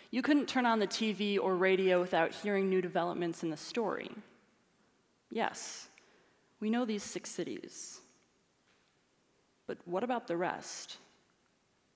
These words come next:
These are all the mass shootings that have taken place in our nation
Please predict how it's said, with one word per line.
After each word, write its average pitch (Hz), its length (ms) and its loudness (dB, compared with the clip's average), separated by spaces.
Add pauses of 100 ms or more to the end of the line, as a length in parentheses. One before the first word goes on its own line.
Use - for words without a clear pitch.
(2750)
These 269 400 6
are 285 140 6
all 220 280 6
the 202 80 0
mass 190 320 2
shootings 180 460 0
that 170 100 -6
have 160 120 -4
taken 202 360 0
place 185 320 0
in 175 80 0
our 180 180 2
nation 160 680 -2